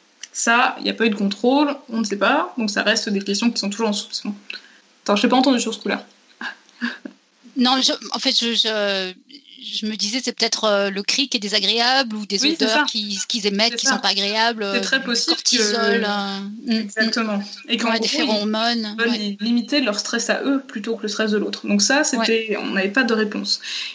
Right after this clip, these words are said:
Speaker 1: Il y a une autre expérience qui date de soixante-deux, de Rice et Gaynor. Cette fois, ils ont toujours eu le système de choc électrique, c'était vachement à la mode. Soit, euh, cette fois-ci,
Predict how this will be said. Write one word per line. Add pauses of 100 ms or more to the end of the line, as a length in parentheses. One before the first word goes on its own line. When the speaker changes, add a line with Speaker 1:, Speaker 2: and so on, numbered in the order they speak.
Speaker 1:
Il
y
a
une
autre
expérience
qui
date
de
soixante-deux,
de
Rice
et
Gaynor.
Cette
fois,
ils
ont (280)
toujours
eu
le
système
de
choc
électrique,
c'était
vachement
à
la
mode.
Soit,
euh,
cette
fois-ci,